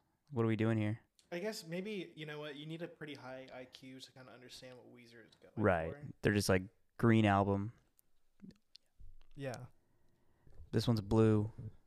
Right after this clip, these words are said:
Speaker 1: They're just, like, making their album covers the colors of Johnny Bootlegger flavors.
Speaker 2: Well, that's the reference.
Speaker 1: Right.
Speaker 2: You didn't
Speaker 1: I
Speaker 2: get
Speaker 1: didn't
Speaker 2: that?
Speaker 1: know. I didn't.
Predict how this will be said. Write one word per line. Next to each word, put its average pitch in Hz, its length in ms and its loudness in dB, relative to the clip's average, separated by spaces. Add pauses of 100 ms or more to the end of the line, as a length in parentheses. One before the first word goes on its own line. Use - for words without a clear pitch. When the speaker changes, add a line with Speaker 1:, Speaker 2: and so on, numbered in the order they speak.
(1080)
Speaker 1:
They're 127 100 6
just, 135 180 2
like, 131 260 2 (680)
making 113 260 0
their 104 120 4
album 92 200 4
covers 101 440 0
the 92 160 2
colors 92 400 -2
of 87 160 -4
Johnny 87 260 0
Bootlegger 87 760 -4
flavors. 101 520 -2 (880)
Speaker 2:
Well, 147 100 0
that's 156 200 0
the 139 120 -8
reference. 127 600 -8
Speaker 1:
Right. 92 300 2 (200)
Speaker 2:
You 139 100 -6
didn't 139 140 -4
Speaker 1:
I 107 40 4
Speaker 2:
get 107 40 4
Speaker 1:
didn't 98 160 0
Speaker 2:
that? 101 60 2
Speaker 1:
know. 131 120 2
I 110 60 0
didn't. 104 340 -4